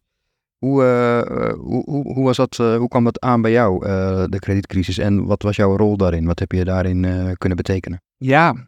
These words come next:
Speaker 2: het was natuurlijk, eh, eh, crisis. Dus, eh, financiële sector lag op zijn gat wereldwijd. Bear Stearns viel om begin tweeduizend zeven.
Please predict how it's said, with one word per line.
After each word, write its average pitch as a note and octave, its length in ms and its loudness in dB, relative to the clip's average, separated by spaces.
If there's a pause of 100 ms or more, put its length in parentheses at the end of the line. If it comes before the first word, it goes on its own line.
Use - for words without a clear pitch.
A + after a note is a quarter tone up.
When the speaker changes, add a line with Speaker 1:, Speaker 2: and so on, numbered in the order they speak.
(140)
Speaker 2:
het - 140 -14
was C#3 160 2
natuurlijk, - 380 0
eh, A2 720 0
eh, G#2+ 120 -6
crisis. - 720 -2 (180)
Dus, - 600 -4 (140)
eh, A2 580 -2 (400)
financiële G#2+ 560 2
sector - 380 -2
lag A2 240 0
op G#2 120 -10
zijn - 140 -10
gat G#2 200 -2
wereldwijd. A#2 680 0 (920)
Bear A2+ 340 0
Stearns C3+ 540 0
viel A#2+ 260 2
om A2 200 0
begin A#2 600 0
tweeduizend A#2 540 0
zeven. F3 420 -4